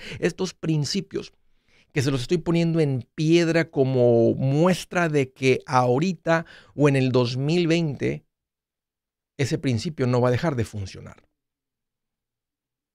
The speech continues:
Aléjate de ese principio y verás cómo llega el dolor a tu vida.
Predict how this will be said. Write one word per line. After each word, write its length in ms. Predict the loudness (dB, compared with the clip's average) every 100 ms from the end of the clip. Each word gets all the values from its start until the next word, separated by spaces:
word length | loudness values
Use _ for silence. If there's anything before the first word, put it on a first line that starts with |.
| _ _
Aléjate 640 | -6 2 2 2 0 2
de 80 | 2
ese 200 | 0 -2
principio 720 | 0 0 0 -2 -2 -6 -6 _ _ _ _ _ _ _ _
y 80 | -2
verás 280 | 2 2 0
cómo 240 | -2 0
llega 420 | 0 0 0 -2 -8 _ _ _
el 260 | 2 2 4
dolor 440 | 2 2 0 -2
a 80 | -4
tu 200 | -10 -18
vida. 400 | -18 -20 -20